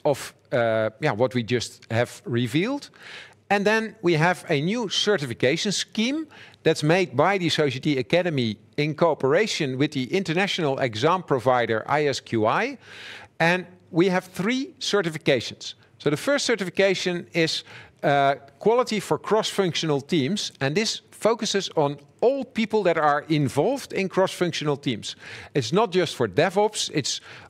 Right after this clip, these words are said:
all sorts of high-performance I T delivery teams, and it's not only the people in the team, but also people around the team. For example, your product owner, your Scrum Master, and, uh, uh, I guess even quite a number of users would like to be involved.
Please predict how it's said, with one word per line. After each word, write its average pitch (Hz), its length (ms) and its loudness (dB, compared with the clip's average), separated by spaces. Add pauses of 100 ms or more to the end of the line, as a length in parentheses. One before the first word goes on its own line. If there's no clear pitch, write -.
(140)
all 214 400 2
sorts 202 340 0
of 156 120 -2
high-performance 139 920 0
I 127 100 2
T 123 160 -4
delivery 180 440 0
teams, 160 480 -2 (320)
and 160 120 2
it's 156 160 0
not 180 160 4
only 175 280 2
the 123 100 -4 (160)
people 123 300 -4 (160)
in 180 180 2
the 247 80 -2
team, 220 280 -2
but 170 120 4
also 185 320 2
people 147 460 -4
around 160 400 4
the 139 80 0
team. 101 260 -4
For 175 240 2
example, 165 720 2
your 127 280 0 (300)
product 156 340 2
owner, 135 440 4
your 113 160 -2
Scrum 147 380 -2
Master, 135 520 0 (380)
and, 175 260 0 (180)
uh, 147 280 4 (460)
uh, 139 280 2
I 170 140 4
guess 185 360 0
even 165 480 -2
quite 165 280 2
a 139 40 0
number 127 240 2
of 104 120 0
users 147 420 0
would 127 140 -2
like 120 180 2
to 120 80 -6
be 107 160 0
involved. 101 440 -6